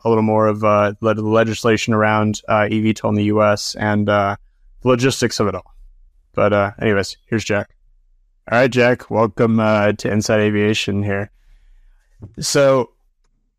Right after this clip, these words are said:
we, uh, we're pulling you in because you had an interesting article here on the U A E doing a, uh, exclusive deal with, I think it was Joby Aviation, to do a electric taxi air service.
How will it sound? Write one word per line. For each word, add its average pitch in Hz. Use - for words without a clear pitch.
we, 139
uh, 147
we're 135
pulling 160
you 135
in 135
because 123
you 131
had 151
an 139
interesting 120
article 110
here 110
on 107
the 113
U 117
A 117
E 110
doing 107
a, 110
uh, 98
exclusive 127
deal 113
with, 104
I 113
think 113
it 123
was 101
Joby 113
Aviation, 110
to 117
do 110
a 104
electric 107
taxi 104
air 95
service. 123